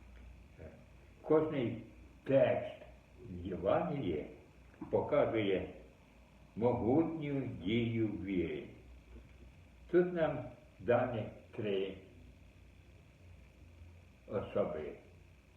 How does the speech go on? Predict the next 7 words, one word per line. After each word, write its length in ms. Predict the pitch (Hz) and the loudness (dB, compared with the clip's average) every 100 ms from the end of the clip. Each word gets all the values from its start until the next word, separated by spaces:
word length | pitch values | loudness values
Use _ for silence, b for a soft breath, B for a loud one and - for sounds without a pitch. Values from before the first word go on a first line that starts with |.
| - 113 | -6 2
Лазар, 720 | 113 113 104 117 131 131 - - - 104 | 4 8 6 6 2 0 -2 -8 -14 -4
Марія, 640 | 107 98 101 98 95 90 - - 101 | 0 2 2 -2 -2 -4 -8 -14 -6
Марфа. 500 | 90 85 85 - - - - - - - - | -2 -2 -2 -8 -14 -18 -20 -20 -18 -18 -12
Івана 580 | 85 90 98 98 - - | -6 -4 -2 -4 -8 -6
одинадцять. 440 | 90 90 87 - - - - - - - - - - - - - - - - - - | -4 -2 -4 -8 -12 -16 -16 -18 -20 -20 -20 -20 -20 -20 -20 -20 -20 -20 -20 -18 -6
Тут 180 | 101 101 - - - - - | -4 -4 -8 -14 -18 -18 -12
показано, 680 | - - 127 123 117 110 98 | -8 0 2 2 0 -4 -4